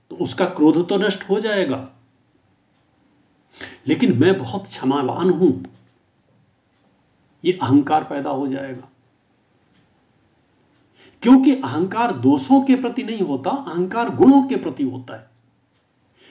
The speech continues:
देखो, गुणों से उत्पन्न होता है और है कौन? है सबसे बड़ा दोष।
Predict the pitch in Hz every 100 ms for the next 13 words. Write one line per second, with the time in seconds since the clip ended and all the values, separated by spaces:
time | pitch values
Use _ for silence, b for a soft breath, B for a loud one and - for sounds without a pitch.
0 | b 131 190 196 120 110 143 185 202 208
1 | 170 - - 196 190 175 - 143 117 117
2 | 120 139 123 160 190 196 220 - _ _
3 | _ _ _ _ _ _ _ _ _ _
4 | _ _ _ - 135 165 139 165 139 131
5 | 113 120 - -